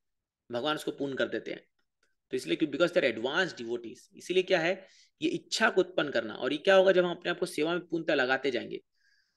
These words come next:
But कोई भक्त है जो सेवा में, सेवा से चोरी मार रहे हैं, सेवा नहीं करना चाहते हैं भगवान की, बहाना मार रहे हैं, ये कर रहे हैं, वो फिर क्या है, वो धीरे धीरे बस घसीट रहे अपने आप को भक्ति में, वो आनंद नहीं ले पाएंगे,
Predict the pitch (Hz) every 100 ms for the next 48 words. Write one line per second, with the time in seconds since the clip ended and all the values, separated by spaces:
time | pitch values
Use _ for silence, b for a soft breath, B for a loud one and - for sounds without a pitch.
0 | - 143 - 202 180 185 - 196 180 190
1 | - - _ _ - 170 175 196 196 190
2 | 185 - - _ _ _ - 170 170 180
3 | 190 180 - 170 175 170 160 160 156 156
4 | - _ _ _ _ - 120 151 175 175
5 | 165 156 170 147 139 147 151 147 143 -
6 | _ _ _ _ _ 117 120 139 165 160
7 | 156 151 143 143 - _ _ _ _ 151
8 | 151 151 139 131 135 208 208 - _ -
9 | 190 214 208 208 - - 165 180 151 175
10 | 180 190 185 185 - - 120 - 180 160
11 | - 139 131 117 101 117 110 147 123 160
12 | 190 185 135 113 107